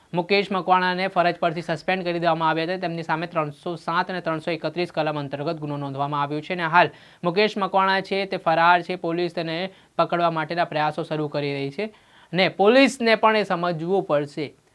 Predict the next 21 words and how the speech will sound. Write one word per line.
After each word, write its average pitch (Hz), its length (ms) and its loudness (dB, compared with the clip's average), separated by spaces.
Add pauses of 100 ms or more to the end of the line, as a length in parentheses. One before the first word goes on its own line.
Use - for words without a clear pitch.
(200)
કે 180 100 2
જે 233 320 6
એક 196 320 2
દિવસ 196 280 4
આરોપીઓને 175 880 2
મારતા 156 440 0
હોય 165 160 2
છે, 180 100 -6
તેમને 165 260 -4
જેલ 160 380 -2
હવાલે 160 320 4
કરતા 170 340 4
હોય 180 100 2
છે, 196 80 0
તેવી 175 300 0
જ 170 120 -4
ઘાટ 165 500 2
અને 160 160 -4
નોબત 170 400 4
છે 220 300 2 (320)
તે 214 300 4